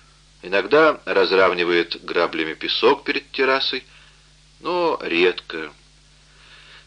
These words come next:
Мне кажется, что он просто такой человек, спокойный, безразличный, немного сонный». «Даниэль? Ну да». «Никогда он не был таким, как ты говоришь».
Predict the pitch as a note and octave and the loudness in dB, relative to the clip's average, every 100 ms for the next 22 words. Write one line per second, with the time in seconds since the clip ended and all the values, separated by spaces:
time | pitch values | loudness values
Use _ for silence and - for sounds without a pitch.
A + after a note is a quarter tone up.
0 | _ - D3+ F#3 F3+ E3+ E3+ D3 - C#3+ | _ -8 -6 2 2 2 0 -4 -2 2
1 | C#3 C3 A2+ D3 D#3 - D3 C#3 A#2+ C#3 | 2 0 -2 -2 -2 -2 2 2 0 -4
2 | - D3+ - D3 C3+ B2+ - - G2 - | -4 -2 0 0 0 0 0 -2 -4 -2
3 | D3+ D#3 C3+ - F2+ D#2+ E2 D#2 B2 D3+ | 0 0 0 -2 -2 0 -2 -2 -4 -4
4 | - C3 A#2 - _ _ _ _ - E2+ | -6 -6 -10 -12 _ _ _ _ -16 -10
5 | G#2 A2 - - D3 D#3+ A#2+ D2 C2+ - | -6 -6 -6 -4 -2 -2 -4 -12 -14 -14
6 | - _ _ _ _ _ _ - F#2 D2 | -18 _ _ _ _ _ _ -10 -8 -8
7 | C#2+ D2+ F3 G3 - _ _ _ _ - | -6 -2 -2 -4 -10 _ _ _ _ -10
8 | D#3 F3 F3+ F#3+ _ _ _ _ _ _ | -6 -2 -4 -6 _ _ _ _ _ _
9 | _ _ _ _ _ _ _ _ _ _ | _ _ _ _ _ _ _ _ _ _
10 | D#2+ E2+ F2 A#2+ G#2 F#2 F2+ F2+ F#2+ F#2+ | -20 -12 -4 -2 0 2 2 0 -2 -4
11 | F#2+ F#2+ G2+ - G#2 G2 F#2+ - F#2 F#2+ | -4 -6 -8 -8 -10 -8 -10 -10 -6 -6
12 | F#2+ F#2+ - | -6 -10 -16